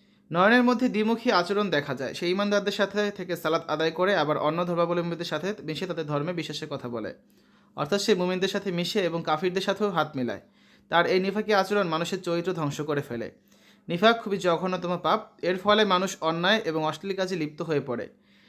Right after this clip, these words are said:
নিফাকের ফলে মানব সমাজে মারামারি, হানাহানি ও অশান্তি সৃষ্টি হয়। মুনাফিকরা ইসলামের চরম শত্রু। তারা বন্ধুবেশে মুসলমানদের বড় ধরনের ক্ষতি সাধন করে।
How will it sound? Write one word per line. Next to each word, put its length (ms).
নিফাকের 380
ফলে 220
মানব 240
সমাজে 360
মারামারি, 460
হানাহানি 500
ও 60
অশান্তি 420
সৃষ্টি 300
হয়। 200
মুনাফিকরা 400
ইসলামের 360
চরম 280
শত্রু। 460
তারা 180
বন্ধুবেশে 560
মুসলমানদের 540
বড় 200
ধরনের 300
ক্ষতি 200
সাধন 340
করে। 240